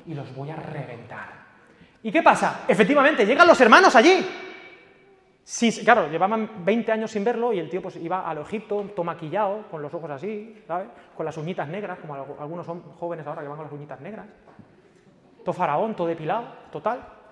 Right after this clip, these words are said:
Con la depilación. No lo reconocieron,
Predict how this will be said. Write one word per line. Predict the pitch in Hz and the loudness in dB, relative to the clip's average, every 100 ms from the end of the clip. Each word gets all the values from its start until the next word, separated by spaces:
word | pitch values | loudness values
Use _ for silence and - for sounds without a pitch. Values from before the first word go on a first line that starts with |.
| _ _ _ _ _ _ _ _ _ _ _ _ | _ _ _ _ _ _ _ _ _ _ _ _
Con | 151 | -12
la | 147 | -10
depilación. | 143 143 170 - 190 220 240 _ _ _ - - - - - - - - - - - - - | -10 -10 -12 -10 -14 -14 -18 _ _ _ -20 -20 -20 -20 -20 -20 -20 -20 -20 -20 -20 -20 -4
No | 269 | 2
lo | 302 | 2
reconocieron, | 196 170 160 254 | 2 0 -2 -4